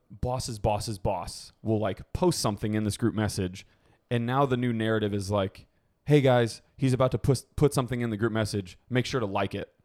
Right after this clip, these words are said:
And then, like, twenty minutes will go by, and they'll get another message that's like, "All right, guys, we got fifteen likes on that message. There's twenty of you in here. That's,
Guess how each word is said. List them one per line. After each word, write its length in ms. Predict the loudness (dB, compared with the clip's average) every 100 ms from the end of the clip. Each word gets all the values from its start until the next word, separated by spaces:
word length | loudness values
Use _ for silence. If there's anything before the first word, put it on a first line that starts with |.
| _ _ _ _ -2
And 180 | 0 4
then, 280 | 2 0 -4 _ _ -4
like, 200 | -2 -2
twenty 260 | 0 2
minutes 300 | 4 2 2
will 60 | 0
go 160 | 4 4
by, 420 | 4 4 2 0 -6 _ _
and 200 | 0 4
they'll 100 | 4
get 160 | 4 2
another 260 | 2 0
message 380 | 2 0 -2 -4
that's 200 | -4 -2
like, 240 | -2 -2 -8 _ _ _ _ 0
"All 80 | 2
right, 180 | 4
guys, 240 | 4 4 4
we 60 |
got 140 | 2 2
fifteen 400 | 4 2 2 2
likes 280 | 2 0 0
on 120 | 0
that 140 | 0
message. 560 | 2 0 0 -4 -6 -16 -18 _
There's 160 | -6 -4
twenty 240 | 0 2
of 80 | 2
you 80 | 2
in 100 | 0
here. 180 | 0 0
That's, 240 | -2 -4